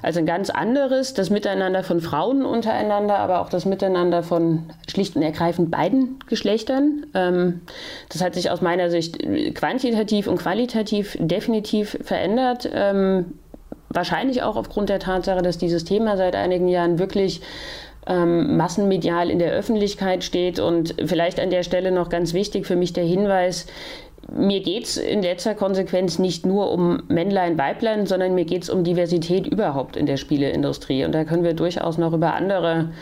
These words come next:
Faktoren, über jung, alt,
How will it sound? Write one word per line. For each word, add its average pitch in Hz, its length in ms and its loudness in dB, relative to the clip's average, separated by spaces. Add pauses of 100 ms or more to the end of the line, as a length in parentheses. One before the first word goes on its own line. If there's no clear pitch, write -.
(360)
Faktoren, 180 720 0
über 156 500 0
jung, 190 600 0
alt, 202 580 -2